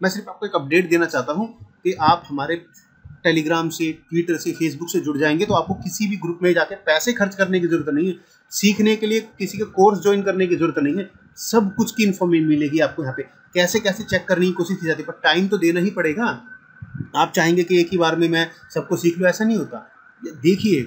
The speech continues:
ज़रूर कोशिश कीजिए। और अगर आप premium की बात करते हैं तो देखिए, premium में मैं future trading के सिग्नल, spot trading के सिग्नल, future का तो आपने example देख ही लिया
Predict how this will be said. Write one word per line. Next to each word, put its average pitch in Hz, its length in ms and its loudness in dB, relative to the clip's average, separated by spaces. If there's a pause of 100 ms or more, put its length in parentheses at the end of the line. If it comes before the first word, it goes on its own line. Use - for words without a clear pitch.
ज़रूर 160 220 2
कोशिश 196 360 2
कीजिए। 139 360 0 (300)
और 143 60 0
अगर 160 140 0
आप 185 120 0
premium 202 320 4
की 220 100 0
बात 190 280 2
करते 196 240 -2
हैं 196 200 -2 (300)
तो 190 80 4
देखिए, 170 200 2
premium 190 340 2
में 214 100 2
मैं 214 140 2 (120)
future 170 340 0
trading 190 300 2
के 196 60 0
सिग्नल, 190 340 2
spot 185 380 -2
trading 185 260 2
के 185 60 -4
सिग्नल, 185 280 -2
future 175 300 -4
का 185 100 0
तो 190 100 0
आपने 185 300 0
example 170 360 0
देख 175 200 -2
ही 196 60 -4
लिया 190 180 0